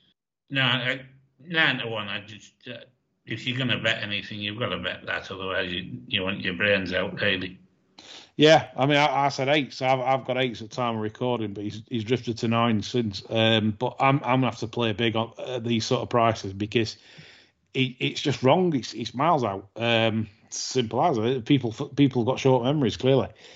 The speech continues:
Speaker 2: that, that run at York last year with the time and the, the sectional time as well to boot got a twelve pound upgrade for winning that the way he quickened.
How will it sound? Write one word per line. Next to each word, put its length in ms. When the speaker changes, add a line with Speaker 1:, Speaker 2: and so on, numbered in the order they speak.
Speaker 2:
that, 220
that 220
run 100
at 100
York 280
last 220
year 160
with 140
the 60
time 440
and 120
the, 200
the 100
sectional 440
time 320
as 100
well 180
to 160
boot 240
got 100
a 100
twelve 220
pound 260
upgrade 380
for 80
winning 220
that 180
the 60
way 140
he 60
quickened. 380